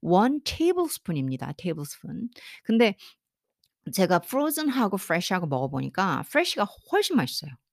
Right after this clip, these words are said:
<laughs> 근데 지금 한국은 완두콩 제철은 아닙니다. 그래서 one tablespoon fresh or frozen and thawed peas and a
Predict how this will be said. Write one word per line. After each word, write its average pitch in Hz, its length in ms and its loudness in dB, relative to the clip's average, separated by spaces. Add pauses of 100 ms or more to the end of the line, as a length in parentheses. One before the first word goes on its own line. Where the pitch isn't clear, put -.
<laughs> - 880 -8
근데 185 100 -2
지금 214 260 2
한국은 269 540 0
완두콩 170 420 0
제철은 175 380 -2
아닙니다. 143 540 -2
그래서 180 300 -6 (500)
one 254 300 6
tablespoon 262 580 0
fresh 180 320 2
or 320 160 2
frozen 190 520 2
and 151 300 -2
thawed 196 640 2 (200)
peas 180 640 -4 (1080)
and 180 320 4
a 165 80 2